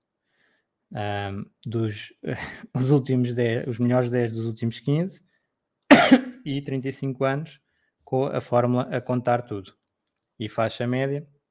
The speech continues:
ahm, ponderada pelos anos de contribuições em cada regime, para chegar ao, ao valor da, da referência,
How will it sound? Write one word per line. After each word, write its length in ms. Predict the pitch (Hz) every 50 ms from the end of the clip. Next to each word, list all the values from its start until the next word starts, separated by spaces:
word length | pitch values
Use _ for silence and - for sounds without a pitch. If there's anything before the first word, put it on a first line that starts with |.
| _ _ _ _ _ _ _ _ _ _ _ _ _ _ _ -
ahm, 580 | 123 117 117 113 113 117 113 113 113 113 123 - - _ _ _ _ _ _ _ _ _ _ _ _ _
ponderada 400 | - 110 107 113 123 120 110 113
pelos 260 | - - 113 110 107
anos 160 | 113 113 113 -
de 60 | -
contribuições 560 | 113 107 107 117 107 113 110 - 127 117 104
em 100 | 104 107
cada 240 | - 107 104 110 113
regime, 400 | 113 - 123 131 147 160 165 - - _ _ _ _ _ _ _ _ _ _ _
para 200 | - 123 120 120
chegar 360 | 113 - - 123 120 117 117
ao, 200 | 117 117 123 -
ao 80 | - 120
valor 460 | 113 120 117 120 120 120 117 123 - -
da, 580 | 135 110 117 113 113 110 110 110 110 107 104 104 104 104 107 113 - 233 349 - 359 381 - _ _ _ _ _
da 140 | - 117 113
referência, 640 | 110 - - - 117 107 98 95 - - - 110